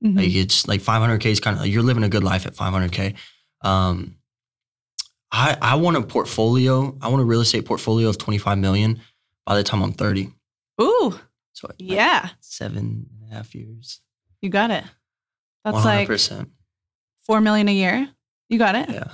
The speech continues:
Speaker 2: I, I just have to fast forward. So my plan was I wanna buy a new house every single year using my five percent just as, like, my primary residence and then start renting the other ones out. But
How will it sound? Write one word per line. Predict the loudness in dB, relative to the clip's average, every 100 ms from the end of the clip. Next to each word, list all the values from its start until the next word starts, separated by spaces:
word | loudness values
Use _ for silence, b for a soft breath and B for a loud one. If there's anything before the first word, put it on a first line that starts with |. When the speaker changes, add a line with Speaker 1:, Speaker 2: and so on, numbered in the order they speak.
| -20 _ _ _ _ 0
Speaker 2:
I, | 2
I | 2
just | 2
have | 2 0
to |
fast | 0 0 0
forward. | 0 0
So | 2
my | 0
plan | 0 2 2
was | 2 0
I | 0
wanna | 0 2
buy | 2 2 2 -2
a | -4
new | 0 0 2
house | 2 0
every | 0 -2
single | 0 0
year | 2 2 2 2 0
using | -2 0
my | 0 2
five | 0 0
percent | -2 0 -2 -2
just | -2 0
as, | 0
like, | 0 0
my | -2
primary | 0 2 2 2
residence | 2 2 0 -2 0
and |
then | 0
start | 0 0 -2 B B B -2
renting | 0 2
the | 2
other | 2
ones | 2 2
out. | 0 0
But | -2